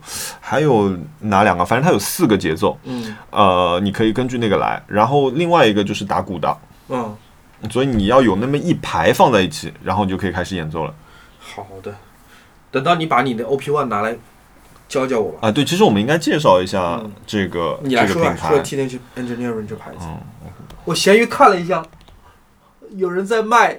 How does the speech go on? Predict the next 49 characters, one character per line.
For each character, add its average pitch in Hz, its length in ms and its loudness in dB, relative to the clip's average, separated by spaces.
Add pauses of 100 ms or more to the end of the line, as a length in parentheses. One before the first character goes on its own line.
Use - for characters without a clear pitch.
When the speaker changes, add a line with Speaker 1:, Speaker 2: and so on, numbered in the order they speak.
(180)
Speaker 2:
确 226 200 -2
实 196 60 -2
会 208 100 6
便 185 260 -4
宜 202 40 -2
一 190 40 -4
千 185 160 -2
块 175 120 0
钱， 139 120 -2
然 143 100 0
后 143 60 -6
底 127 60 -14
下 139 140 -2
大 151 80 4
家 147 80 4
都 160 60 -2
在 143 80 2
喊 117 180 -6
什 120 100 -14
么 127 180 -8 (540)
理 135 140 -8
财 131 220 -4
产 127 220 -4
品 117 180 -12
什 98 60 -20
么 90 100 -18
的， - 40 -20 (300)
可 - 180 -4
见 135 160 2
这 135 80 -2
东 135 100 -2
西 135 60 -6
是 - 160 -10
真 147 140 2
的 147 60 0
会 113 180 -6
涨。 - 140 -12 (280)
Speaker 1:
这 139 260 6
个 117 120 4
东 104 200 4
西， 92 400 -2 (160)
其 196 140 2
实 233 120 4
你 123 200 2
说 131 140 0
这 170 120 0
样 147 180 4
一 127 60 0
个， 120 380 2